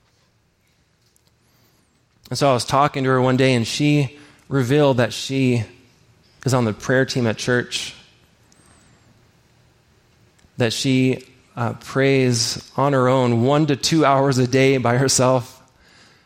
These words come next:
You know, prayer was her passion. It was her gift. Prayer was her gift 'cause it wasn't guitar.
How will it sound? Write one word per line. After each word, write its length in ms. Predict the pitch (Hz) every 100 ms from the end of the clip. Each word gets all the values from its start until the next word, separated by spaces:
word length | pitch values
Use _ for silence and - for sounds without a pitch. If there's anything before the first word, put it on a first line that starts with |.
| _ _ -
You 120 | 131
know, 40 |
prayer 460 | 107 - 139 156 151
was 160 | 127 139
her 100 | 113
passion. 640 | - 139 135 151 151 151
It 120 | -
was 260 | 127 120 -
her 360 | 123 120 117 - - -
gift. 580 | 117 127 139 - - - - _ _ _ _ _ _ _ _ _ _ _ _ _ _ _ _ _ _ _ _ _ _ _ _ -
Prayer 300 | - - 139
was 140 | 135 117
her 80 | 113
gift 340 | 123 120 -
'cause 100 | 117
it 80 | 123
wasn't 300 | 135 147 131
guitar. 640 | - 139 120 113 101 113